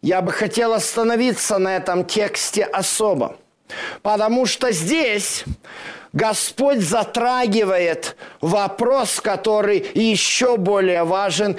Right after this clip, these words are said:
и еще более дискутивен в обществе. Вопрос того,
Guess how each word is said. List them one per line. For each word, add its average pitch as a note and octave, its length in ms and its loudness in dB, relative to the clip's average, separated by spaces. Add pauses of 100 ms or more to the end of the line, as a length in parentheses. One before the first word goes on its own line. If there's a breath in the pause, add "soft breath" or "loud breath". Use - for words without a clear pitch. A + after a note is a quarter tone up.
и G3 60 0
еще G#3 520 2
более F3+ 420 2
дискутивен G3+ 920 0
в G#3+ 80 2
обществе. D#3 840 0 (420 loud breath)
Вопрос G#3+ 640 0
того, G#3+ 420 2